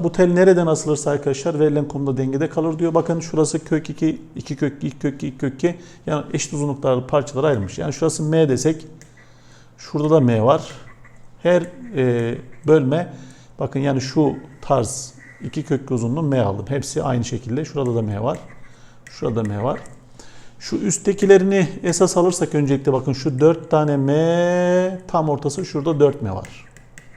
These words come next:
Yani şunları hallettik bakın. Şu dört tane M'yi hallettik. Geriye bir M ile dört M'miz var.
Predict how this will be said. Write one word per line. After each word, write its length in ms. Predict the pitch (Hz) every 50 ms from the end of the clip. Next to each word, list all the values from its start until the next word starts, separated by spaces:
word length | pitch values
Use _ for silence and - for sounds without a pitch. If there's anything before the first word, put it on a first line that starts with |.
| - - - - - - - - - -
Yani 220 | 147 143 139 123
şunları 400 | 131 - 160 156 151 151 160 170
hallettik 680 | 170 165 - 156 143 143 139 131 131 131 - - - -
bakın. 260 | 110 - - 107 107
Şu 200 | - - - 123
dört 220 | 143 143 139 143 -
tane 160 | 139 120 120
M'yi 160 | 127 147 151
hallettik. 380 | 135 117 - - - - - - - - - - - - - - - - - - - - - -
Geriye 320 | - 165 175 196 202 170 170
bir 140 | 190 190 175
M 160 | 170 170 170
ile 160 | 180 185 165
dört 240 | 156 156 151 151 139
M'miz 240 | 131 120 113 110 123
var. 160 | 151 -